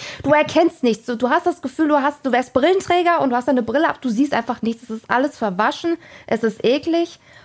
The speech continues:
und die ganze Scheiße ist auch noch mega teuer, ne? Und es ist eigentlich mehr nur für mich eine Spielerei gewesen als wirkliches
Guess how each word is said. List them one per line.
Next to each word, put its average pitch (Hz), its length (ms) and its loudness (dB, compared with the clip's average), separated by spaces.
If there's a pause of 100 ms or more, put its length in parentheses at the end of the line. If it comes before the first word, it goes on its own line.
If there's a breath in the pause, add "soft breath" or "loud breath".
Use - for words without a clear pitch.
(100)
und 240 240 0
die 240 100 2
ganze 269 260 2
Scheiße 247 280 0
ist 240 80 -6
auch - 100 -2
noch 220 200 -4
mega 262 380 2
teuer, 220 460 -2 (340 loud breath)
ne? 233 200 0
Und 247 160 0
es 262 120 -2
ist 269 100 -4
eigentlich 269 380 0
mehr 254 160 2
nur 277 340 0
für - 160 -2
mich 285 340 -2
eine 262 140 0
Spielerei 240 720 0
gewesen 196 480 2
als 202 300 -4
wirkliches 240 420 -2